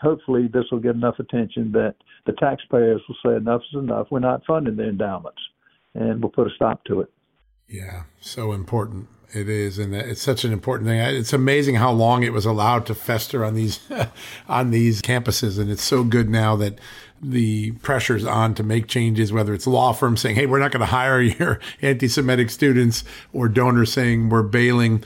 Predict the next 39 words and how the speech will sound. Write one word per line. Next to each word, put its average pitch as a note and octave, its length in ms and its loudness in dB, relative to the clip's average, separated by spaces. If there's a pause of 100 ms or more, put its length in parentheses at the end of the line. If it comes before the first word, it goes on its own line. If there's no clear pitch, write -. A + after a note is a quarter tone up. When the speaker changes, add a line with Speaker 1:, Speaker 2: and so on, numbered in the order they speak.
(340)
Speaker 2:
One A3+ 240 0
question D#3 400 -2
I C3 60 0
think C3 180 -4
comes C3+ 220 0
up A#2+ 180 0
is, A#2+ 180 -2
uh, C#3 200 -4
these C3 260 0
professors B2 640 -2
who B2+ 100 -2
get A#2+ 380 0
tenure, A#2 500 2 (300)
is D3+ 120 0
there D3 140 4
anything G3+ 400 2
Congress D3 520 0
can B2 240 0
do A#2+ 420 6 (300)
to C3+ 120 0
try B2 220 -2
to A#2 80 0
force C3 360 0
universities A#2 680 2
to A#2+ 100 -6
punish B2+ 460 -2
the C#3+ 160 -2
bad A#2+ 320 2
actors A#2 480 0
in B2 180 0
the A2+ 80 2
faculty A2+ 540 0
who B2 160 4
maybe C#3 320 2
drive C3+ 360 0
a D#3 60 0
lot B2 220 2
of A#2+ 100 0
this A#2 200 2